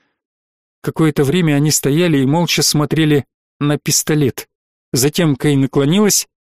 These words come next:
и собрала выпавшее. «И давно ты с пистолетом ходишь?» «Если будешь меня останавливать, только хуже сделаешь.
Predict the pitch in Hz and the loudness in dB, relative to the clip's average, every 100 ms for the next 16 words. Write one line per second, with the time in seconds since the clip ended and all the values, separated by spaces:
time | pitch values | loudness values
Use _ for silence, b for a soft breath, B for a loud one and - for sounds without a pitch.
0 | _ - 170 165 160 151 175 151 127 131 | _ -4 -2 0 0 0 0 0 0 -2
1 | 127 - 117 101 - _ _ _ _ _ | -2 -2 -2 -4 -8 _ _ _ _ _
2 | _ _ - 139 139 143 139 139 123 127 | _ _ -6 -2 2 0 0 0 0 0
3 | 185 202 - - 170 - 170 165 160 - | 0 0 -2 -2 -2 0 0 0 -2 0
4 | 165 151 - - _ _ _ _ _ _ | -2 0 -4 -8 _ _ _ _ _ _
5 | _ - 139 185 190 156 175 180 - 156 | _ -6 -2 0 0 0 0 0 0 0
6 | 165 165 - 156 170 175 170 170 - 156 | 0 0 0 0 0 0 0 -2 -2 -2
7 | - 185 180 151 143 135 143 143 139 - | 0 -2 0 0 0 0 2 2 2 -2